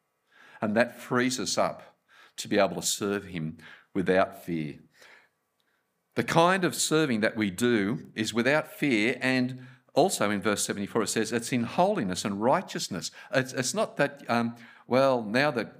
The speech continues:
um, God's, uh, freed me up, I have no fears of anything, I don't do anything." No, actually, my whole life is now going to be holiness or reserved to God and doing right things for the right reasons, and that is because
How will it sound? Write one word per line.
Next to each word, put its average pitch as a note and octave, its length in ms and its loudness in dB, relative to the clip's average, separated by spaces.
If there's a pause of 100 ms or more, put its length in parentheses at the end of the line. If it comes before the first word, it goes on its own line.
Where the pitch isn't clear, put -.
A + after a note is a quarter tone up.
um, G2 420 -2
God's, C3 360 2
uh, G#2 120 2
freed B2 240 -2
me G#2+ 60 -2
up, A#2 160 0
I G2 100 0
have A2+ 120 -4
no G2+ 160 -2
fears C#3+ 420 0
of F2 100 -4
anything, G2 320 -6
I G2 80 2
don't F2 320 -2
do G3 160 0
anything." A2+ 440 -4
No, D#3 140 2
actually, F#3+ 300 -4
my A2+ 160 0
whole D#3+ 200 2
life A#2 200 0
is G2 120 -8
now A2 160 0
going G#2+ 260 -2
to F#2 60 -10
be F2+ 220 -4 (500)
holiness A#2+ 520 2
or G#2+ 80 -2
reserved A#2 440 -2
to A2+ 60 -8
God D3+ 400 2 (220)
and D#3+ 240 -2
doing E3+ 400 -2 (540)
right A#3 440 2
things G#2 300 -4
for D#3 140 0
the C#3+ 100 2
right C3+ 340 2
reasons, D3+ 600 -2
and A#2 160 0
that E3 180 2
is A2 180 0
because D#3 460 -2